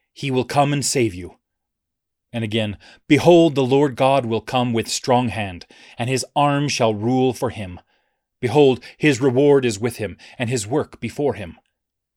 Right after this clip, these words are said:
The conditions specified were not realized in the earthly life of the Redeemer. Moreover, the context clearly shows that the prophet's words are applicable to the last days only, the time of the ransomed Lord,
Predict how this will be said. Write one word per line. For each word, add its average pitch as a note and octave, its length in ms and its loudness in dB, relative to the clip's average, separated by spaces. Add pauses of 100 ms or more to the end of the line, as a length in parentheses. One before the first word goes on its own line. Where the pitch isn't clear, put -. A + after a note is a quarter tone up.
(580)
The D3 80 -4
conditions D#3+ 460 -2
specified A2+ 640 0 (200)
were C#3 100 -2
not G3 260 0
realized A#2+ 600 2
in A2+ 60 -2
the A2+ 120 -4
earthly A#2 420 -4
life G2+ 360 -4
of G2+ 100 -6
the G2 80 -12
Redeemer. G2+ 480 -8 (500)
Moreover, C3+ 480 4 (280)
the D3 80 -4
context E3 500 0
clearly G3 500 -2
shows G2+ 480 -4 (200)
that - 160 -2
the D3 80 2
prophet's D#3+ 500 0
words F#2+ 420 -4 (200)
are C3+ 100 4
applicable F3 460 -2
to E3+ 100 -10
the C#3+ 120 0
last C3+ 340 -8
days A2+ 320 -4
only, A#2 420 -4 (600)
the G#2+ 100 -8
time B2+ 480 0
of G2+ 160 -8
the G#2+ 100 0
ransomed A#2 480 -4
Lord, G2 380 -4